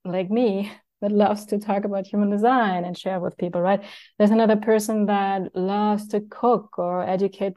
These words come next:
people about nutrition. There's another person that, you know, is into all things nature and gardening. And by them focusing on that thing, you know, they can help others with that and make it easy and simple for them, because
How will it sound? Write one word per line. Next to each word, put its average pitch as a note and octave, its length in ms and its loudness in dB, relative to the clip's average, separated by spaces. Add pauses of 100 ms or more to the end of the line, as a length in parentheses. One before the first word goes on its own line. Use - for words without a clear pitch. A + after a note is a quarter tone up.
people G#3 260 -4
about G3 200 0
nutrition. G#3 600 -4
There's F3+ 260 -2
another F#3+ 260 -2
person G3 600 -2
that, F3+ 360 2 (840)
you F#3+ 100 2
know, F3+ 160 2
is F#3 140 -2 (100)
into F#3 280 -2
all F#3+ 280 4
things G3 440 -4
nature G3 300 -4
and F3+ 180 -4
gardening. F3 760 -2
And F3 480 -2 (500)
by F#3+ 140 4
them G3 280 4
focusing G3 540 0
on F3+ 160 -2
that F3 240 -4
thing, F3 520 0
you F3+ 80 -4
know, E3+ 140 -4
they E3 140 -2
can F3+ 220 -6
help F3 240 -2
others F#3 340 0
with D#3+ 160 -10
that D#3+ 240 -6
and D#3+ 120 -4
make E3 240 -6
it E3 160 0 (100)
easy E3+ 220 0
and E3 120 -2
simple E3+ 280 -6
for D#3 180 -8
them, D#3 220 -2
because F3 400 0